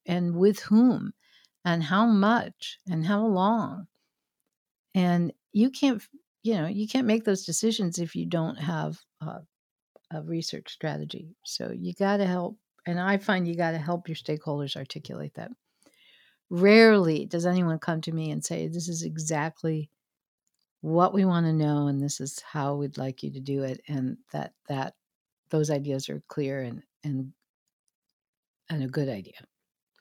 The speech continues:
So that's, um, so that I think ties into what you said, Guthrie, because is it, are they, you know,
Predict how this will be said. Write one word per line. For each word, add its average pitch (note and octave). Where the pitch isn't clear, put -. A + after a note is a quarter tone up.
So E3+
that's, F#3+
um, D#3+
so -
that G3+
I F#3+
think F#3+
ties E3+
into F#3
what E3+
you D#3+
said, G#3
Guthrie, D#3
because E3+
is F#3
it, F#3
are F#3
they, F#3
you E3+
know, C#3+